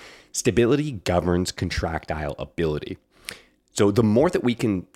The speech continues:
create stability in the body, the better that we can isolate and focus on specific muscles working. Now, you may have also heard the saying that you can't fire a cannon from a canoe.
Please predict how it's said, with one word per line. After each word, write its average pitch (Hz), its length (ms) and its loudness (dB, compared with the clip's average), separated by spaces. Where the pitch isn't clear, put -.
create 113 380 -4
stability 90 480 0
in 87 60 0
the 82 60 0
body, 90 420 -2
the - 80 -6
better 107 280 0
that 139 80 -2
we 98 100 -2
can 98 240 -4
isolate 98 420 -2
and 90 240 -8
focus 143 320 -2
on 98 220 -2
specific - 580 -8
muscles 76 420 -6
working. 90 500 -4
Now, 95 100 2
you 98 120 2
may 120 100 6
have 110 160 4
also 101 180 2
heard 87 160 0
the 80 60 -6
saying 90 260 0
that 87 100 -4
you 87 80 -6
can't - 380 -4
fire 87 360 2
a - 80 -6
cannon 82 600 -2
from 73 300 -2
a 73 60 -4
canoe. 80 580 -2